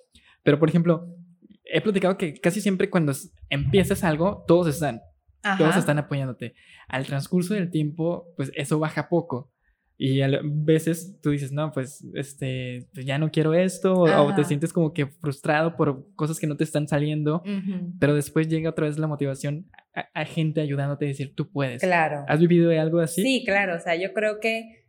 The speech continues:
Speaker 2: empezamos las más motivadas, los más motivados del mundo, el día de la apertura, padrísimo, me acuerdo que, pues, fue como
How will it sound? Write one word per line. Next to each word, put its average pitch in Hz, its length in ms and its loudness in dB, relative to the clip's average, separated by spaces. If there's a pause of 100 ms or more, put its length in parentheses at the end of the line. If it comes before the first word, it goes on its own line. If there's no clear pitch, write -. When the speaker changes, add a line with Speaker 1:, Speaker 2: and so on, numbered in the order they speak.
Speaker 2:
empezamos 202 760 -2
las 202 220 4
más 196 300 -2
motivadas, 202 640 0
los 190 100 -4
más 190 180 -2
motivados 190 540 2
del 175 160 -2
mundo, 220 400 2
el 208 140 2
día 180 100 6
de 185 80 4
la 202 80 2
apertura, 214 920 2 (220)
padrísimo, 220 880 0
me 196 100 0
acuerdo 175 360 -4
que, 160 340 -6
pues, 165 140 -6
fue 170 100 -4
como 202 200 -6